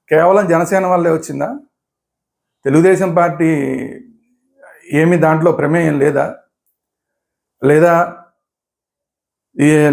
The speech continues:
భారతీయ జనతా పార్టీ ప్రమేయం ఏం లేదా? ఉంది కదా, అందరి ప్రమేయం. కలిసికట్టుగా పనిచేశారు వీళ్ళు, కలిసికట్టుగా కదా గెలిచారు.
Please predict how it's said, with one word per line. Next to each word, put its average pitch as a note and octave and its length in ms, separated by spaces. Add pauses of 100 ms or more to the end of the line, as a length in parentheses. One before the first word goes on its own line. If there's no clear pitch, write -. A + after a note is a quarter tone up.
భారతీయ D3+ 480
జనతా F3 260
పార్టీ E3+ 180
ప్రమేయం D3+ 520
ఏం E3 140
లేదా? D3+ 340 (540)
ఉంది G3 260
కదా, A3 220
అందరి F3 300
ప్రమేయం. G3 480 (320)
కలిసికట్టుగా G3 600
పనిచేశారు F3 560
వీళ్ళు, D3+ 180
కలిసికట్టుగా F#3+ 640
కదా F3+ 160
గెలిచారు. F3 560